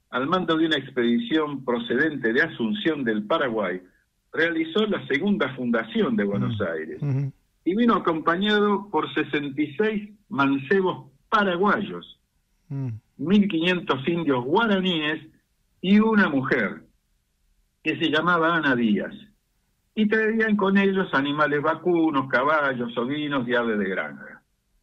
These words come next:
Speaker 1: De los vacunos ya hablamos otra vez cuando hablamos del asado, ¿no?
Speaker 2: Sí.
Speaker 1: Garay fundó la ciudad con el nombre de Trinidad,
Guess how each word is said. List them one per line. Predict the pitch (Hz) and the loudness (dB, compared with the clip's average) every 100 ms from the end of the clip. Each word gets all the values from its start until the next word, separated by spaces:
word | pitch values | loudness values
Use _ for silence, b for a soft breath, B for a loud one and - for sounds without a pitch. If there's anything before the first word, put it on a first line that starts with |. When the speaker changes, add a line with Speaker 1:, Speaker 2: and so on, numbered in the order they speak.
| _ _ _ - | _ _ _ -4
Speaker 1:
De | 135 | -2
los | 156 | 0
vacunos | 156 156 185 160 135 | 0 0 0 2 2
ya | |
hablamos | 139 139 135 120 113 | 2 2 0 0 -2
otra | 117 127 | -2 0
vez | 143 | 0
cuando | 127 113 | -2 -2
hablamos | 110 113 117 | 0 0 0
del | 104 | 0
asado, | 95 92 90 82 73 | -2 -4 -4 -4 -6
¿no? | 95 104 - - _ _ | -6 -8 -8 -14 _ _
Speaker 2:
Sí. | - 135 113 - _ _ _ _ _ _ _ _ | -2 0 0 -6 _ _ _ _ _ _ _ _
Speaker 1:
Garay | - 185 226 247 | -2 2 2 2
fundó | 208 180 175 202 | 2 0 2 2
la | 170 | 2
ciudad | 135 160 202 202 | 2 2 4 2
con | - 165 | 0 0
el | 160 165 | 0 2
nombre | 208 196 175 160 | 4 6 4 2
de | 151 139 | 0 -2
Trinidad, | 196 208 175 147 123 101 | 2 2 2 2 0 0